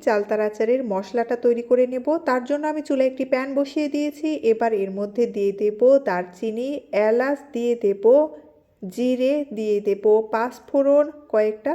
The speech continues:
তেজপাতা। এবার অল্প আঁচে নেড়েচেড়ে মশলাগুলো আমি হালকা করে ভেজে নেব।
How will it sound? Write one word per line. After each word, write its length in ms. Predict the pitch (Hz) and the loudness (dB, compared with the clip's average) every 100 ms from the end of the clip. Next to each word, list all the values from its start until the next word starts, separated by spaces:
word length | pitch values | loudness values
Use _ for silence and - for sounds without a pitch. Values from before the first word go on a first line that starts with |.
| 339 | 0
তেজপাতা। 600 | 262 240 - 180 - 175 185 - - _ _ _ _ _ - | 0 0 -2 -4 -4 -6 -6 -12 -20 _ _ _ _ _ 0
এবার 320 | 277 285 330 330 254 | 2 2 0 0 2
অল্প 300 | 262 285 302 285 | 4 2 2 2
আঁচে 260 | 220 220 | 2 0
নেড়েচেড়ে 480 | 220 214 214 233 262 320 | 0 2 2 2 0 0
মশলাগুলো 640 | 240 214 - 226 226 226 | -2 -2 -2 -4 -2 -2
আমি 200 | 226 277 | -2 -4
হালকা 440 | 302 254 233 254 269 | -6 0 0 0 -2
করে 240 | 254 220 302 | 0 2 2
ভেজে 320 | 277 233 220 | 0 0 0
নেব। 220 | 185 170 | -2 -2